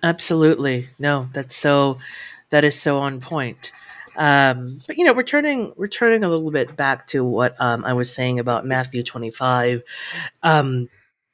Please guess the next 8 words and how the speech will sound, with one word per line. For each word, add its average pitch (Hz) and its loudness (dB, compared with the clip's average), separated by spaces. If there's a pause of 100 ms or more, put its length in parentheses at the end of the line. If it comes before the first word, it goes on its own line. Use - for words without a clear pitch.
(1300)
there, 208 6 (560)
in 190 4
what 208 0
Jesus 233 -4
is 202 -2
saying 156 4
there, 120 0
there's, 131 -6